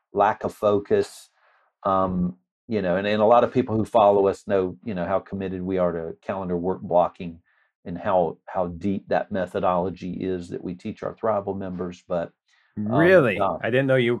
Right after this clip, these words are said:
Speaker 2: went over this too. This is something I, I talk about in, in a lot of my
Speaker 1: Oh.
Speaker 2: presentations as well.
Speaker 1: Yeah, it's a
Speaker 2: So
Speaker 1: pretty big deal.
Speaker 2: I,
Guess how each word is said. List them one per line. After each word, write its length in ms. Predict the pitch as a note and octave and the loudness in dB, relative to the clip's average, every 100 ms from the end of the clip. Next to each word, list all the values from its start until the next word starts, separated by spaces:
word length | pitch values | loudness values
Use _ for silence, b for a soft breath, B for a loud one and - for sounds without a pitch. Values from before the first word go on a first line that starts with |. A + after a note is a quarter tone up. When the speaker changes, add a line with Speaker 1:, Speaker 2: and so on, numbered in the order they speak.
| - | -6
Speaker 2:
went 220 | A#2+ A#2 | -4 0
over 200 | A2+ G#2+ | 0 0
this 240 | A2+ D#3+ - | 4 4 4
too. 220 | E3 F3+ | 6 6
This 180 | C3 C3 | 6 0
is 100 | A#2+ | 0
something 240 | C#3+ C3 | 0 0
I, 440 | A#2+ B2 A#2+ G#2+ B2+ | 2 2 2 0 -2
I 40 | |
talk 300 | C3 A#2 A2+ | 0 0 0
about 440 | G#2+ G#2+ G#2 G#2 | 0 2 2 0
in, 200 | G#2+ G#2 | -2 -2
in 160 | G#2+ G#2+ | -2 -2
a 60 | G#2 | -2
lot 140 | A2 | -2
of 60 | G#2 | 0
my 100 | C3 | -2
Speaker 1:
Oh. 20 | |
Speaker 2:
presentations 720 | C3 - A#3 C#3 G2 F#2 F#2 | 2 6 8 8 4 0 -8
as 160 | G2 F#2 | -6 0
well. 220 | B2 A#2+ | 4 6
Speaker 1:
Yeah, 380 | G2+ - - - | 4 0 -6 -16
it's 120 | G2+ | -14
a 40 | - | 0
Speaker 2:
So 180 | A#2 G#2+ | 2 4
Speaker 1:
pretty 100 | G#2+ | 2
big 240 | F#2+ F#2 | -2 -4
deal. 240 | A2 A2 - | -2 -2 0
Speaker 2:
I, 160 | B2 | -2